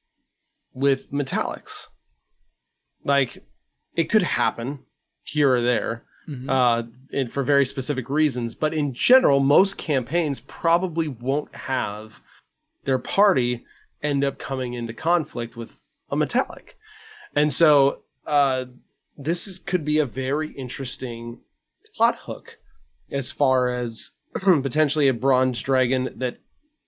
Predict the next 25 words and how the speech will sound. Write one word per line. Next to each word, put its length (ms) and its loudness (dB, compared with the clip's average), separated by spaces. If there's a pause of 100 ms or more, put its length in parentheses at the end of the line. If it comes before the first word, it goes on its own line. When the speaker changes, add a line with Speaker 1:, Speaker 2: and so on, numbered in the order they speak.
(120)
Speaker 1:
took 420 -2 (520)
law 640 6
too 300 -4
far 640 -6 (420)
Speaker 2:
Mm-hmm. 300 -4 (500)
Speaker 1:
and 140 -2
has 180 -2
to 80 -10
be 140 -8
stopped. 500 -8 (1300)
It 120 -6
took, 220 -4
you 640 -6
know, 140 0
to 180 -4
the, 320 0
to 100 -12
the 120 -2
point 360 -2
of 400 -6
detriment 800 -4
to 180 -2
a 20 0
lot 400 0
of 380 -8